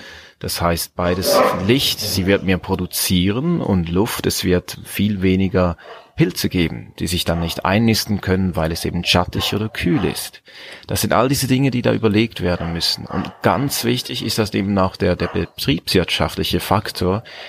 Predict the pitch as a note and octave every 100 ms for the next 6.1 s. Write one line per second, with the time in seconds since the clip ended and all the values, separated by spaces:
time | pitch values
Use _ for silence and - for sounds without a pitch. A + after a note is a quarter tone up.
0 | - - F2+ - F#2 F#2 A2 - E2+ F#2
1 | - - - - - F2 F2 - E3+ D#3+
2 | - - - - - F#2+ E2+ F2 F2 F#2
3 | F#2+ F#2 F#2 - - D#2+ D#2+ - E2+ E2
4 | - - F2 - E2 E2+ - E2+ - -
5 | F2+ G2+ - G2 E2 E2+ - - C2 -